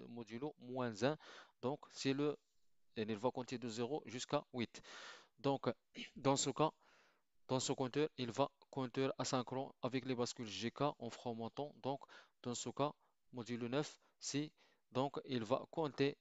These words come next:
de zéro à huit. Donc, le neuf n'est pas affiché. Donc, de zéro à huit, il va revenir de nouveau à zéro. Donc, ici,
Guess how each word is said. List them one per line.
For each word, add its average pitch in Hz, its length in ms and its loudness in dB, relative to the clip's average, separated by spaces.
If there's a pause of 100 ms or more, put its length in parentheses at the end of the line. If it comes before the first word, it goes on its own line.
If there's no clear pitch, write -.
de 156 180 -4
zéro 135 580 -2
à 131 120 2
huit. - 420 -6 (180)
Donc, 127 220 0
le 127 180 -2
neuf 143 460 0 (140)
n'est 123 120 0
pas 139 320 0 (380)
affiché. 117 480 -2 (840)
Donc, 117 320 2 (1080)
de 139 120 4
zéro 131 600 2 (320)
à 117 120 10
huit, 123 200 2 (180)
il 123 180 6
va 123 280 8
revenir 123 1040 2
de 131 220 -4
nouveau 120 580 -2 (260)
à 123 180 6 (160)
zéro. 98 380 -2 (1500)
Donc, 139 320 6 (340)
ici, 156 480 2